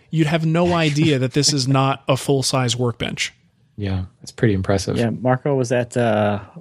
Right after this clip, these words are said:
Speaker 3: uh, Woodworking in America last year, and he had his prototype of his low-angle jack, I think it was what it was. And it was the tiniest little plane. It was, like, the size of his thumb, and it was, it worked.
Speaker 1: I, I,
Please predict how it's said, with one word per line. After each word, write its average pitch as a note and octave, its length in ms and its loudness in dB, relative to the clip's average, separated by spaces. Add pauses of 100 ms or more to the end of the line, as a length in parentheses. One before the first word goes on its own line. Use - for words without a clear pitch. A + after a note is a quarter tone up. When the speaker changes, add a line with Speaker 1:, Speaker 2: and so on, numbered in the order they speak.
(120)
Speaker 3:
uh, G#2 140 0
Woodworking A#2+ 280 0
in G#2+ 60 2
America A2 340 0
last G2+ 340 -2
year, A2 80 2
and A2 80 0
he G#2 60 -2
had A2 240 0
his G#2+ 280 0
prototype B2 680 0
of A2 200 0
his A2+ 340 0
low-angle A2+ 440 2
jack, A2 340 0
I G#2 40 -6
think - 200 -8
it - 20 -2
was - 140 -4
what F#2+ 100 0
it F2 80 -2
was. G2 360 0 (420)
And A#2 160 2
it - 120 -8
was A2+ 300 0
the - 180 -4 (200)
tiniest C#3 520 2
little C3 160 2
plane. A#2 280 2
It G#2 40 2
was, G#2+ 120 -2
like, A#2 120 0
the A#2+ 80 0
size B2+ 340 2
of B2 60 0
his A2+ 160 -4
thumb, G#2 400 0 (440)
and A#2+ 160 -2
it A2+ 120 0
was, A2+ 280 0 (440)
it A#2 120 2
worked. - 380 -2 (340)
Speaker 1:
I, C#3+ 180 2 (140)
I, D3 240 2